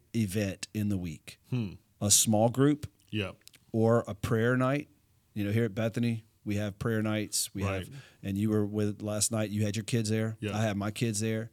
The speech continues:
Speaker 1: It's amazing. Last week at prayer, my daughter, the Lord spoke to her, told her to
Speaker 2: Mm.
Speaker 1: write something down. And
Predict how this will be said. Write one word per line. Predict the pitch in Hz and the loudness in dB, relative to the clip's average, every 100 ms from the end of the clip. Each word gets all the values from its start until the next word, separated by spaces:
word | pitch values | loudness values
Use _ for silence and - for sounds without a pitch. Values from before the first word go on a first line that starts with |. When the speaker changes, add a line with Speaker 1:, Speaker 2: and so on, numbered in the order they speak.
| _ _ _ | _ _ _
Speaker 1:
It's | - | -6
amazing. | 107 107 117 107 98 98 | 0 2 4 2 0 -2
Last | 101 110 120 | 0 -2 0
week | 110 117 110 | -2 -2 -6
at | 104 | -8
prayer, | - 110 101 98 - | -2 0 0 -2 -6
my | 101 | -6
daughter, | 95 104 110 107 101 _ _ _ _ - | -4 -2 0 -2 -6 _ _ _ _ -2
the | |
Lord | 110 113 | 0 2
spoke | - 120 120 | 2 -2 -2
to | 98 | -6
her, | 80 - _ _ | -8 -14 _ _
told | - 113 | 4 6
her | 110 | 6
to | 101 | 2
Speaker 2:
Mm. | 98 | 0
Speaker 1:
write | 104 107 | 0 0
something | - 113 104 101 | 0 0 0 -2
down. | 107 107 95 85 - - _ _ - | 0 -2 -4 -8 -12 -20 _ _ -6
And | 104 95 92 | -2 -2 -2